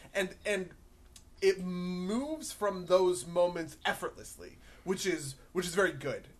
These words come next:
Um, it kinda tries to do this a little bit at the end with the, with the whole, like, battle in New York, but to be honest with you, I feel like the battle in New York, New York is just, like,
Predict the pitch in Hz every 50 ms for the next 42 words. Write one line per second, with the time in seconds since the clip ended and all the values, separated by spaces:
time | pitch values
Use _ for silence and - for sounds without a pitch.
0 | - - 170 170 165 160 156 147 135 135 131 127 - - - - - - - -
1 | - - - - - - - - - - 185 - - - 381 403 339 - - -
2 | 185 180 185 220 214 - - - 226 202 202 190 208 208 202 185 202 196 190 -
3 | 160 143 139 139 143 156 196 226 233 - - - - - - - - 143 160 165
4 | 156 - 151 160 156 151 143 147 147 - 156 143 156 165 160 156 147 139 139 -
5 | 147 147 156 160 156 156 147 143 135 135 151 165 - - - 220 - - - 196
6 | 240 240 226 233 233 190 - 202 190 - - 226 - 320 415 392 359 - 135 127
7 | 131 127 131 135 135 135 127 120 120 120 123 123 - - 127 127 131 135 135 139
8 | 143 147 143 - - - - - - - 156 156 139 - 156 151 - - 139 127
9 | 127 120 -